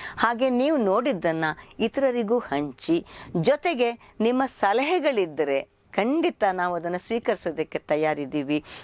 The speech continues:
ಯಾಕೆಂದ್ರೆ ನಿಮ್ಮ ಸಲಹೆ ಸಹಕಾರದ ಮೂಲಕವೇ ಜನಶಕ್ತಿ ಮೀಡಿಯಾ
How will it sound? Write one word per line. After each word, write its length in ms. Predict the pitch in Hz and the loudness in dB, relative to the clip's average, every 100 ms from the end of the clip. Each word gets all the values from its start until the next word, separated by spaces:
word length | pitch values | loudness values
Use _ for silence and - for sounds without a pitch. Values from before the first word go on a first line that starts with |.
| - | 0
ಯಾಕೆಂದ್ರೆ 800 | 208 240 262 233 220 214 - - | 2 4 0 2 2 0 -2 -2
ನಿಮ್ಮ 300 | 214 262 285 294 | 2 2 2 2
ಸಲಹೆ 520 | 208 196 214 226 240 | 2 2 2 2 0
ಸಹಕಾರದ 720 | - 190 180 202 254 277 233 | 0 -2 -2 -2 0 0 0
ಮೂಲಕವೇ 720 | 202 175 165 156 156 165 196 - - - 151 | -2 0 -2 -2 -2 0 -2 -4 -14 -12 -2
ಜನಶಕ್ತಿ 600 | 185 214 262 254 262 240 | 0 2 -2 -2 -2 -2
ಮೀಡಿಯಾ 560 | 180 160 151 175 196 | -2 -2 -2 0 -2